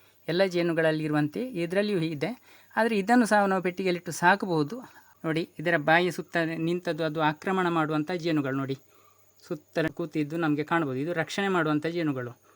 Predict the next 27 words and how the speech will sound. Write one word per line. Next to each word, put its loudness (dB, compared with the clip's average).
ಮಿಲಿಟರಿ 0
ಫೋರ್ಸ್ -2
ಅಂತ 0
ಹೇಳ್ಬೋದು -4
ಇದನ್ನು. -10
ನಾವು -2
ಇದನ್ನು -2
ಸ್ವಲ್ಪ -4
ಹೀಗೆ 2
ಶಬ್ದ -4
ಮಾಡಿದ್ರು 0
ಅದಕ್ಕೆ -2
ಎಲ್ಲೋ -2
ಬಂದು 0
ನಮ್ಮ 2
ತಲೆಗುದ್ದಲಿಗೆ 0
ಅಲ್ಲಿ 0
ಇಲ್ಲಿ -4
ಸಿಕ್ಕಿದಲ್ಲಿಗೆ -4
ಕಚ್ತದೆ. -8
ಅಷ್ಟು -6
ಜೋರಿರುವಂಥ 0
ಜೇನಿದು. 0
ಆದ್ರೆ 0
ನಮ್ಮ -2
ತೋಟಕ್ಕೆ -2
ಅಂತೂ -4